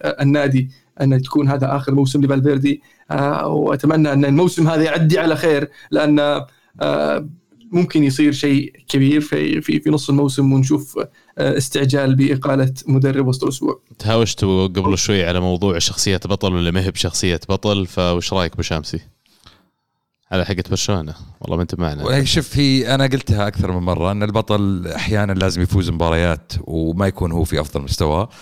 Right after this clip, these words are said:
Speaker 3: كان رد ألمو علي جدا قاسي، اللي ترى مباراة واحدة مو بثلاث أربع مباريات ورا بعض.
Speaker 2: لا، موجود، مو، مو موجود ذي.
Speaker 3: عندك وجهة نظري ألمو، بس إذا أنا فزت في ثلاث أربع مباريات ورا بعض مستواي سيء وفجأة تحسن مستواي وصفيت بالدوري،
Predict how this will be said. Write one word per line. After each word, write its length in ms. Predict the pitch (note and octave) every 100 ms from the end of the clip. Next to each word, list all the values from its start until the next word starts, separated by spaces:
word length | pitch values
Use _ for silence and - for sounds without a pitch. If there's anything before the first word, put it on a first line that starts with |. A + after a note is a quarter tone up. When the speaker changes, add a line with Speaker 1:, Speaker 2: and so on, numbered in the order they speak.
| - -
Speaker 3:
كان 240 | - G#2+ G2+
رد 260 | G#2+ G2
ألمو 260 | F#2+ G#2 G2
علي 220 | G2 F2+
جدا 220 | F2 F#2
قاسي، 480 | E2 A2 F#2 G#2 A2
اللي 180 | G#2 F#2+
ترى 360 | G2 F#2 F#2 F#2
مباراة 360 | G2 G#2 F#2+
واحدة 280 | F2+ E2+ F2
مو 100 | F#2+
بثلاث 260 | - F2+ E2+
أربع 220 | E2 D2+
مباريات 280 | D#2 D2+ D2
ورا 140 | D2+
بعض. 340 | D2+ D2 - -
Speaker 2:
لا، 160 | F2+
موجود، 440 | F2 A#2+ C3 A2+ -
مو، 200 | A2 A#2+
مو 200 | B2 C#3
موجود 320 | F#2+ E2 -
ذي. 180 | - D3+
Speaker 3:
عندك 280 | G3+ D3 A#2
وجهة 200 | G2+ G2
نظري 300 | G2 F2 E2
ألمو، 160 | G2 C3+
بس 200 | C3+ A#2
إذا 160 | B2
أنا 80 | C3
فزت 200 | B2+ C3
في 100 | -
ثلاث 260 | - A2 G#2
أربع 200 | F2+ D#2
مباريات 420 | D#2+ F2+ F#2 E2+
ورا 120 | E2+
بعض 260 | F2 D#2 C#2 D#2+
مستواي 360 | - F2+ F2+
سيء 340 | D2+ G2 D#2+ A#1+
وفجأة 400 | D#2+ A2+ - -
تحسن 420 | - G#2+ - D#2+
مستواي 500 | D2+ - F#2+ G2+ A#2
وصفيت 800 | G#2 F2+ - - G2 - F2+ -
بالدوري، 440 | D2+ G2+ E2+ C3